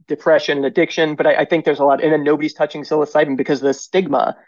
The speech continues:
'cause they know they can get approved for psilocybin studies, but not L S D, because the government stigma and the junk science and the urban legends that have been perpetuated for, you know, since the sixties. But, like,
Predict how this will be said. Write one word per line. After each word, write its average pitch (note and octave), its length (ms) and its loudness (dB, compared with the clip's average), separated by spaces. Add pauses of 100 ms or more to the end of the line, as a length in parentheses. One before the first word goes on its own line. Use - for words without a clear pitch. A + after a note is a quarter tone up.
(160)
'cause C#3+ 140 -2
they C#3+ 80 6
know D3+ 160 6
they D#3 100 2
can C3+ 80 -8
get D3 100 0
approved - 280 -4
for C#3 80 -8
psilocybin D#3 580 0
studies, D3+ 300 0
but - 100 -6
not C#3 160 2
L C#3+ 140 4
S - 120 -4
D, E3+ 400 -2 (320)
because - 460 -2 (240)
the - 120 -8
government D3+ 420 0
stigma D3+ 380 2
and C#3 100 2
the C3+ 40 0
junk D3 280 0
science D3+ 500 0
and D#3 100 -6
the - 80 -2
urban D3 300 2
legends D3 300 2
that C3 100 0
have C3+ 80 -4
been B2+ 100 -12
perpetuated D3+ 680 0
for, C3 300 -4
you D#3+ 100 -4
know, D3 80 -2
since C#3+ 240 -8
the - 80 -10
sixties. - 540 -4 (640)
But, - 220 -4
like, D3+ 200 2